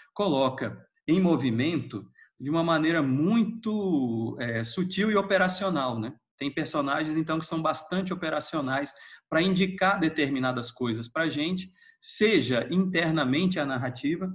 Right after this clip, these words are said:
seja externamente a narrativa, com relação dessa narrativa com os fatos gerais. Então, que personagens são esses? Por exemplo, o Nóbrega. O Nóbrega é o cara que recebeu uma esmola dela, o irmão das almas que recebeu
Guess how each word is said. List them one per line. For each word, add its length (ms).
seja 420
externamente 840
a 60
narrativa, 640
com 600
relação 480
dessa 240
narrativa 420
com 140
os 140
fatos 520
gerais. 460
Então, 160
que 120
personagens 640
são 220
esses? 280
Por 160
exemplo, 300
o 20
Nóbrega. 580
O 80
Nóbrega 440
é 220
o 160
cara 240
que 140
recebeu 540
uma 160
esmola 440
dela, 300
o 20
irmão 240
das 240
almas 240
que 100
recebeu 520